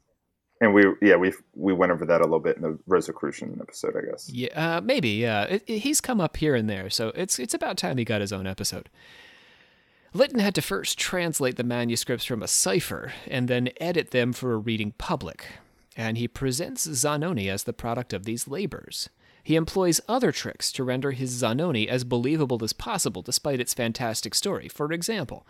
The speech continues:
Speaker 2: he holds back the name of certain characters, marking an underscore where the names might otherwise be. So you see, like, a blank.
Speaker 1: Mm.
Speaker 2: Count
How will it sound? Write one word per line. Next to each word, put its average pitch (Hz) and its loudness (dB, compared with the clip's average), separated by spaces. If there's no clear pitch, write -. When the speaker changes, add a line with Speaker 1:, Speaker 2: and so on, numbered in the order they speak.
Speaker 2:
he 156 6
holds 160 0
back 190 -6
the 156 2
name 127 2
of 147 -2
certain 123 -2
characters, - -4
marking 127 0
an 127 -2
underscore 117 2
where 117 -2
the 117 0
names 120 0
might 120 0
otherwise 113 -2
be. 110 -4
So - -2
you 110 0
see, 123 0
like, 104 -4
a 90 -10
blank. 95 -8
Speaker 1:
Mm. 85 -6
Speaker 2:
Count 139 -4